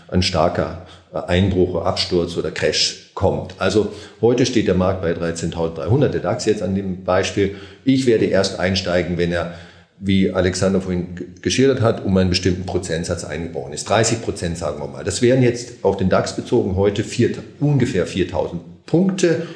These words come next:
Und dann würde ich mir vornehmen, bei neuntausenddreihundert Punkten in den, äh, dax einzusteigen mit meinem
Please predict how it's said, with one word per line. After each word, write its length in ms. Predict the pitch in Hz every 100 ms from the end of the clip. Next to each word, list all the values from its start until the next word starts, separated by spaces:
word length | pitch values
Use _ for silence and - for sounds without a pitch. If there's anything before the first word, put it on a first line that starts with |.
| - -
Und 140 | 113 107
dann 220 | 107 110
würde 180 | 113 101
ich 200 | 98 107
mir 140 | 101
vornehmen, 800 | 98 98 98 95 95 95 - - -
bei 140 | 90
neuntausenddreihundert 1400 | 98 95 107 107 90 95 98 90 90 90 95 95 90 -
Punkten 600 | 101 104 - 101 92 - - - - _ _ _ _ _ _ _ - -
in 140 | 95
den, 380 | 92 90 - - 87
äh, 140 | 80
dax 340 | - 92 - -
einzusteigen 640 | 80 92 90 78 73 82
mit 140 | 90
meinem 340 | 90 82 87